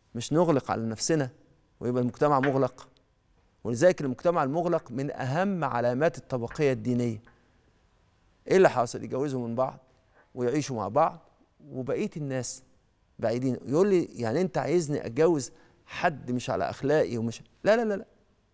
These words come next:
حضرة النبي كان بيتكلم على الدين بمعنى الأخلاق، مش الدين بمعنى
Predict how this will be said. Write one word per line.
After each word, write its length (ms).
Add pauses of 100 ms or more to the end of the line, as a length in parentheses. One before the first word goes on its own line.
(560)
حضرة 280
النبي 140
كان 140
بيتكلم 420
على 160
الدين 340
بمعنى 300
الأخلاق، 600 (960)
مش 180
الدين 300
بمعنى 520